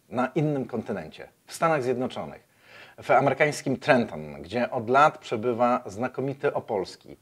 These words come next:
pedagog, nauczyciel, plastyk, em,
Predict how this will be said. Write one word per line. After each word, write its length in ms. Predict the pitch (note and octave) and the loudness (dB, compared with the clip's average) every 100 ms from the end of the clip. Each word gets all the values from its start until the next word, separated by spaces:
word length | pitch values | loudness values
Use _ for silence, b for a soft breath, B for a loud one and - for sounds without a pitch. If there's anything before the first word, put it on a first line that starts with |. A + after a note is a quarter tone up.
| - | -2
pedagog, 640 | C#3 B2+ G#2+ D2+ D#2 - | 2 4 4 2 -10 -8
nauczyciel, 920 | G#2 C3+ C#3 C3+ C3+ C3 G#2 - E2+ D#2 b b _ | -2 2 2 0 -2 -2 -2 -4 -6 -8 b b _
plastyk, 760 | C#3 C#3+ C#3 - - G2 - - B B - | 2 4 4 2 -8 -10 -10 -12 B B -6
em, 600 | A2+ A2+ A2 A2 A2 A3+ | -2 0 -2 -2 -2 -4